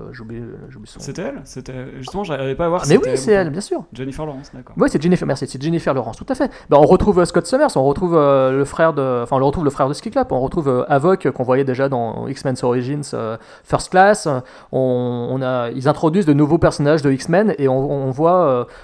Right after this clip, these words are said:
Speaker 1: on voit des, on voit cette scène, en fait, on voit, on en voit des bouts dans le, la bande-annonce officielle de X-Men Days of Future Past, quand elle sort de la base militaire et qu'elle se transforme de militaire en, en mystique.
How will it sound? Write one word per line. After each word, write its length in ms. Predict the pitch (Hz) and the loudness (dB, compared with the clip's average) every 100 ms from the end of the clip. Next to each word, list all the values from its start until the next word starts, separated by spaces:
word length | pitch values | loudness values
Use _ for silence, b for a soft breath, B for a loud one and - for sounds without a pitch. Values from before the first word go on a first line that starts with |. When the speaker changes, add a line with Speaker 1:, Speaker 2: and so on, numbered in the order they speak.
| B | B
Speaker 1:
on 80 | 139 | 2
voit 160 | 180 | 2
des, 460 | 156 131 123 123 123 123 127 - - - | 2 0 0 -4 -6 -10 -10 -12 -12 -10
on 80 | |
voit 180 | 123 165 | -2 0
cette 220 | 170 160 | 0 -4
scène, 320 | 135 - 190 196 | -6 0 2 2
en 60 | |
fait, 220 | 135 185 | 0 0
on 100 | 151 | -2
voit, 200 | 127 151 165 | 0 2 2
on 100 | 139 | 2
en 80 | 135 | 0
voit 160 | 180 | 0
des 140 | 156 151 | 2 0
bouts 200 | 160 208 | 0 -2
dans 140 | 160 | 0
le, 160 | 127 120 | 2 2
la 120 | 127 | 2
bande-annonce 520 | 151 170 156 160 - - | 2 2 0 -2 -6 -4
officielle 500 | 175 151 - 170 170 | -4 -4 -2 -2 0
de 100 | - | -2
X-Men 340 | - 156 165 | -2 -6 -6
Days 240 | 143 143 | -2 -2
of 60 | 139 | -2
Future 260 | 151 135 131 | -6 -8 -4
Past, 160 | - - - B | -4 -6 -14 B
quand 140 | - 123 | -8 -4
elle 80 | 135 | 0
sort 180 | 185 | 2
de 80 | 156 | 4
la 100 | 143 | 4
base 220 | 139 151 | 4 2
militaire 340 | 147 143 151 165 | 2 -2 0 0
et 80 | 143 | 0
qu'elle 140 | 135 | -4
se 100 | - | -6
transforme 420 | - 143 160 147 | -6 -4 -2 -2
de 120 | 127 | -2
militaire 540 | 135 143 151 156 160 131 | -2 -2 -4 0 0 0
en, 260 | 123 117 110 | -2 -2 -2
en 80 | 123 | -4
mystique. 440 | 127 - 202 - | -6 -8 -8 -10